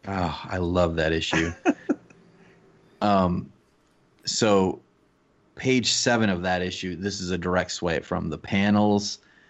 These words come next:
Speaker 1: the faces, everything is a swipe. Uh, the frog guy is actual Beast in it, and, um, <laughs> uh, I can't remember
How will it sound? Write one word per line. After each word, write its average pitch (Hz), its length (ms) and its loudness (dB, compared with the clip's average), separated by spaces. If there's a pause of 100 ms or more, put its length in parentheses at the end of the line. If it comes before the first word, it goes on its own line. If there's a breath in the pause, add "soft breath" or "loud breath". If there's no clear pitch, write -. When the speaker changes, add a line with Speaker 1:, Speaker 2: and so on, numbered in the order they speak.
(220 soft breath)
Speaker 1:
the 82 80 -2
faces, 104 800 2
everything 113 480 2
is 98 140 0
a 95 60 -4
swipe. 87 460 -2 (580 soft breath)
Uh, 85 440 -4 (500)
the - 100 -20
frog 104 640 2
guy 104 340 2
is 90 240 -2
actual 95 560 0
Beast 98 440 0
in 107 100 4
it, 104 280 0
and, 90 360 -2
um, 82 520 0
<laughs> - 20 -10
uh, - 80 -8 (1160 loud breath)
I 185 440 0
can't 151 260 4
remember 104 840 4